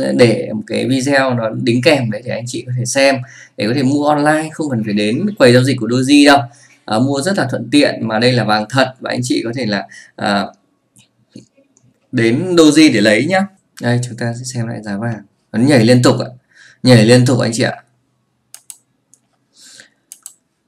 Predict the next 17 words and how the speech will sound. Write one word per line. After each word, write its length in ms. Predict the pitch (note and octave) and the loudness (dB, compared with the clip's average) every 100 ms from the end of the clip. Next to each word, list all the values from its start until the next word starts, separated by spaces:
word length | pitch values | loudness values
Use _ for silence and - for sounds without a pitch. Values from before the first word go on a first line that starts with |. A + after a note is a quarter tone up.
| - | 0
Đây, 180 | - | 2
chúng 420 | C#3+ B2+ - - - | 2 -2 -10 -6 0
ta 120 | C#3 | 2
sẽ 160 | D3 | 2
lấy 260 | C3 A#2 A#2+ | 2 4 4
là 200 | C#3+ B2 | 4 2
cái 80 | B2 | 0
giá 200 | A2 G#2 | 2 2
vàng 220 | C3 A#2+ | 4 2
trong 240 | B2 B2+ C3 | 2 0 0
nước 220 | D3 - | -2 -2
sẽ 120 | C#3 | -2
là 160 | A#2+ A2 | 0 2
năm 280 | A#2 B2 | 2 2
mươi 120 | B2 A#2+ | 2 0
sáu 380 | - F#2+ G2 B2 | -2 -4 -6 -4
triệu, 400 | - D3 - | -2 -2 -4